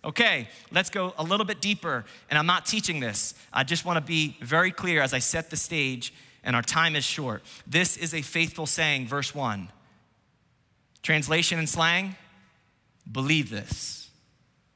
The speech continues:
You can believe this. You can bank on this. This is a faithful saying. "If a man desires the position of a bishop,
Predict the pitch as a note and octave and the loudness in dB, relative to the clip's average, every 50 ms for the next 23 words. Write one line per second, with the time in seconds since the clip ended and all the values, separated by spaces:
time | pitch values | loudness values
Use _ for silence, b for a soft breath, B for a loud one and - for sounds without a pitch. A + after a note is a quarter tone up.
0 | _ _ _ _ _ - C#3+ E3+ F3+ D#3+ - F3 D#3+ D3 D3 D3 D3 D#3 D#3+ D3+ | _ _ _ _ _ -2 0 0 2 2 2 0 2 2 0 0 2 2 0 0
1 | B2 G#2+ A2 G#2 - - D#3+ F3+ - - F3 C#3 A#2 G2+ - - - D3+ D#3 D#3+ | 0 -2 -4 -4 -4 -2 -2 -2 0 0 -2 -2 -2 -6 -8 0 0 2 2 2
2 | D#3 - - - A#2+ A2 G#2+ G2+ - - - - - - - - b b b b | 0 -2 -6 -8 -6 -6 -6 -6 -8 -8 -8 -8 -6 -6 -8 -10 b b b b
3 | - B2 C3+ E3+ F3 F3 E3 - - - - B B B B B B B B B | -8 0 2 2 4 4 4 4 4 2 -2 B B B B B B B B B
4 | B D3+ D3+ C3 C3+ A#2+ - - - D#3+ D#3+ D3+ - - D3 C3+ - D3+ C3+ A#2+ | B 2 2 2 2 0 0 2 2 2 2 2 -2 -2 0 0 0 0 0 -2
5 | G#2+ G2+ G2+ F2+ - - _ _ _ _ _ _ _ _ _ _ _ _ B B | -4 -6 -8 -10 -14 -20 _ _ _ _ _ _ _ _ _ _ _ _ B B
6 | B B - C#3+ C3+ - D3 C#3 C#3+ D#3+ F3 F#3 F#3+ F#3+ G3 E3 D#3+ C#3+ B2+ - | B B 0 0 2 2 0 0 2 4 4 4 4 2 0 0 0 0 4 4
7 | E3 E3+ F3 F3+ F3+ F3+ E3 C3 D3+ C#3 - C3+ A#2+ A2 B2 E3+ E3+ - - F3 | 4 4 4 4 2 0 -2 -4 -6 -8 -6 -2 -2 0 0 0 0 -2 -2 -2
8 | E3 D3 C3 B2+ A2+ A2 D#3+ F3 - - F#3 F#3 F3+ - | -2 -2 -2 -4 -2 0 2 2 2 2 0 -2 -6 -8